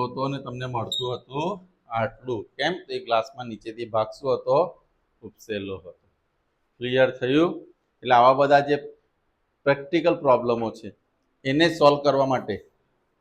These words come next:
ઘનફળનો આપણે ઉપયોગ લ-, કરી શકીએ છીએ. ચાલો, તો આ બે તમે ગણો અને ગણતરી દરમિયાન આ કેલ્ક્યુલેશન સોલ્વ કરવાનું કે આન્સર વેરીફાઈ થાય છે, કારણ કે એ જ તમારો દાખલામાં ખોટા પડવાના ચાન્સીસ રહેલા છે.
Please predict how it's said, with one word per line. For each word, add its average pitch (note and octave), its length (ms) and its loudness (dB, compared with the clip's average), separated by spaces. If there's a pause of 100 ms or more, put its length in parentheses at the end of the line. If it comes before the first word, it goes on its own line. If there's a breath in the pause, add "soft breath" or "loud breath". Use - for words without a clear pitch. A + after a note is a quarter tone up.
ઘનફળનો B2 580 -6
આપણે B2 220 -4
ઉપયોગ A#2 360 -4
લ-, G#2+ 200 -6
કરી G#2+ 160 -8
શકીએ A#2 460 -4 (320)
છીએ. - 320 -20 (540)
ચાલો, A#2 120 2
તો - 80 2
આ A#2+ 60 8
બે C3 220 0
તમે C3+ 220 -2
ગણો C3+ 280 0 (340)
અને A#2+ 180 -16
ગણતરી B2 300 -6
દરમિયાન C3 360 -6
આ B2 100 -6
કેલ્ક્યુલેશન B2 600 -14
સોલ્વ A#2+ 380 -6
કરવાનું A2+ 420 -6
કે A2 60 -12
આન્સર A2 360 -12
વેરીફાઈ A2 460 -8
થાય A2+ 240 -16
છે, C3+ 200 -16
કારણ B2+ 200 -18
કે B2 180 -20
એ D3 140 0
જ D#3+ 60 -8 (100)
તમારો C3 340 0
દાખલામાં A#2+ 480 -2
ખોટા A#2+ 320 -2
પડવાના A#2 340 -2
ચાન્સીસ A2+ 540 -16
રહેલા G#2+ 360 -2 (540)
છે. - 220 -20